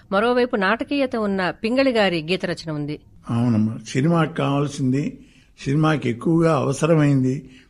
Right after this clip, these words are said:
Speaker 2: పింగళి నాగేంద్రరావు గారి పద్ధతి అనే నా దృఢ విశ్వాసం.
Speaker 1: మీరు పింగళి గారిని అనుకరించడానికి ప్రయత్నించారా?
Speaker 2: నేను అనుకరించడానికి ప్రయత్నించలేదమ్మా, ఎందుకంటే నేను నా ధోరణిలోనే నేను రాస్తూ వచ్చాను.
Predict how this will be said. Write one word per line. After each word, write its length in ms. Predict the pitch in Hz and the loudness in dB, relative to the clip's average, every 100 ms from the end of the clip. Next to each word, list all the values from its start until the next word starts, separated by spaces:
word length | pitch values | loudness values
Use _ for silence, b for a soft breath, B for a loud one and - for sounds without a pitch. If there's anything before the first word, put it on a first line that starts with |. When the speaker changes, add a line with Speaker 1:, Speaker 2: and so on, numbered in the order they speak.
| - | -4
Speaker 2:
పింగళి 320 | 139 143 147 | 0 2 2
నాగేంద్రరావు 540 | 139 131 131 123 120 117 | 0 0 -2 -2 -2 -4
గారి 140 | 113 | -4
పద్ధతి 380 | 113 107 110 110 | -6 -6 -6 -4
అనే 180 | 107 117 | -2 -2
నా 460 | 104 104 113 113 113 - | -2 -2 -2 -4 -6 -4
దృఢ 160 | 123 | 0
విశ్వాసం. 580 | 120 113 113 107 98 - - _ - | 0 0 -4 -8 -10 -14 -20 _ -4
Speaker 1:
మీరు 140 | 214 | -2
పింగళి 300 | 208 214 247 | 0 -2 0
గారిని 220 | 247 220 | 0 0
అనుకరించడానికి 640 | 190 185 202 196 190 180 165 | -2 -2 -4 -4 -4 -4 -4
ప్రయత్నించారా? 640 | 160 160 165 147 156 160 - - | -6 -6 -6 -6 -6 -8 -12 -4
Speaker 2:
నేను 260 | 131 135 143 | 2 4 4
అనుకరించడానికి 840 | 127 135 165 160 151 151 151 135 | 2 2 2 0 0 0 0 -2
ప్రయత్నించలేదమ్మా, 840 | 127 127 127 131 123 123 123 123 123 | -2 -4 -2 -2 -2 -2 0 0 0
ఎందుకంటే 760 | 131 143 135 127 139 117 131 - - | -2 0 -2 -2 -2 -4 -8 -10 -2
నేను 560 | 135 139 135 123 117 120 262 - | 4 6 6 4 2 -2 -6 -6
నా 260 | 127 139 143 | -2 0 2
ధోరణిలోనే 680 | 127 139 170 170 165 165 165 | 2 4 4 4 4 2 2
నేను 220 | 156 147 | 0 0
రాస్తూ 400 | 135 139 135 139 | 0 -2 -2 -4
వచ్చాను. 500 | 131 - 143 135 196 | -4 -2 -2 0 -2